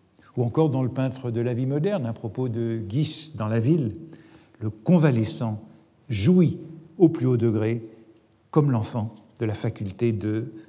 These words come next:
s'intéresser vivement aux choses, même les plus triviales en apparence. Enfin, troisième expression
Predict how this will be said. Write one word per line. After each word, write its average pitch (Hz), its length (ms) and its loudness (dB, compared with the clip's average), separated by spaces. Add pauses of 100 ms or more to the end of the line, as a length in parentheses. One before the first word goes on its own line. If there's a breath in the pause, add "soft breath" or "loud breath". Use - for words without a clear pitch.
(100)
s'intéresser 107 840 -4
vivement 110 600 -4
aux 107 40 -12
choses, 104 640 -4 (300)
même 113 240 0
les 104 120 -4
plus 107 220 -8
triviales 101 540 -4 (160)
en 98 120 -6
apparence. - 920 -14 (720 soft breath)
Enfin, 147 360 2 (720)
troisième 131 480 2
expression 127 720 -4